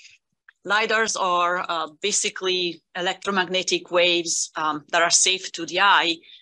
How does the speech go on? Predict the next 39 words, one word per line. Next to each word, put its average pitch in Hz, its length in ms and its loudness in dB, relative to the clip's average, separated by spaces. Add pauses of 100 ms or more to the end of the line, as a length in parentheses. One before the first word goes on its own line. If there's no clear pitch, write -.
(140)
that 175 340 2 (340)
pick 190 220 -4
up 185 200 0 (280)
movement 185 480 -2
of 165 100 -2
particles, 208 800 2
and 170 320 -2
via 170 220 -2
Doppler 208 680 0
kind 190 140 -6
of 190 80 -6
effect, 185 480 -2
they 180 100 -6
can 185 180 -6
tell 170 260 2
you 165 80 2
what 160 140 0
the 170 80 -2
wind 170 220 0
speed 160 320 -2
was. 165 520 2 (540)
And 190 180 -2
behind 220 480 2
the 233 100 2
turbine, 190 560 0
you 180 140 -4
will 185 120 -4 (120)
see 190 140 -8
this 175 200 -4
wind 180 200 -2
speed 165 240 -4
deficit, 165 500 -2
meaning 196 340 -2
that 175 300 -2 (540)
there 185 160 -2
is 180 260 -2 (140)
reduced 190 600 -4
wind 202 220 -4
speed, 180 560 -2